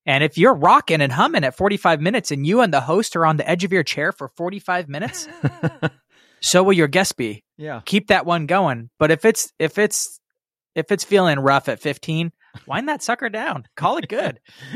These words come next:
Speaker 2: <laughs> I've been there. I'm like, you know, I hit the pre-interview call, and most people have to go through the pre-interview interview process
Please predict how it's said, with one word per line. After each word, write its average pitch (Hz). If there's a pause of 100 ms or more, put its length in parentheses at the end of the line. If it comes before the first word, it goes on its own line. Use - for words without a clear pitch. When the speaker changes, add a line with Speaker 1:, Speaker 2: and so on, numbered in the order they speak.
(160)
Speaker 2:
<laughs> -
I've 180
been 247
there. 165
I'm 190
like, 180 (240)
you 165
know, 160
I 160
hit 180
the 165
pre-interview 180
call, 143
and 135
most 147
people 175
have 131
to 139
go 131
through 127
the 120
pre-interview 120 (160)
interview 156
process 120